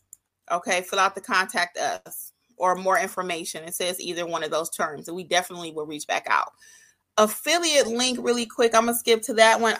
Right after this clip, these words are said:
I do have an affiliate link for Square, and that's a good one 'cause I think you get, um, a thousand dollars worth of free processing, and I get some processing free.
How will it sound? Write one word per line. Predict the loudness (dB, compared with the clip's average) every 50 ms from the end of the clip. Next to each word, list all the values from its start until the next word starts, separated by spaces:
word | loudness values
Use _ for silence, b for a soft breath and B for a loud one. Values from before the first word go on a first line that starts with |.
| 6
I | 6 8 8 6
do | 4 0 -2 0 0 2 2
have | 2 2 4
an | 4 2
affiliate | 0 0 -2 -6 -6 -2 0 0 0 2 2 2 2 2
link | 2 0 -6 -4 -4 -2 -2 -2 -4 -6 -6 -6
for | -6 -4 -4 -4 0 2 4 6 6 8 8 8 8 8 8 8 8 8 6 4 0 -6 -12 _ _ _ _ _ _ _ _ _ _ _ _ _ _ _ _ _ _ _ _ -8 -8 -8 -8 _ _ _ _ _ -20 -20 _ -12
Square, | -8 -8 -8 -6 2 6 8 8 10 10 8 6 4 2 -4 _ _ _ _ _ _ _ _ 2
and | 4 6 8
that's | 8 8 8 6 2
a | -4
good | -2 0 0 2 2
one | 0 -2
'cause | -2 2
I | 4 4 4
think | 4 2 -2 -2 -2 -4
you | -6 -4 -2 -2 -2 -2
get, | 0 2 4 6 6 6 4 2 0 -4 _ _ _ 0
um, | 4 6 8 8 8 8 6 4 4 0 -2
a | -4 -2
thousand | 4 6 8 8 8 8 4 2 4
dollars | 4 4 4 4
worth | 0 -4 -6
of | -8 -8
free | -6 -4 -4 -4 -4 -8 -12 _ _ _ _
processing, | 4 6 6 6 6 2 0 -2 -2 -2 -4 -6 -6 -4
and | -4 0 4
I | 6 6 6 6
get | 2 0 -2 -2 -2 -4 -6
some | -6 -2 0 0 0 -2 -4 -10 _ _ _ -2
processing | 0 2 2 0 0 -4 -6 -6 -6 -10 -12
free. | -14 -12 -10 -8 -8 -8 -10 -14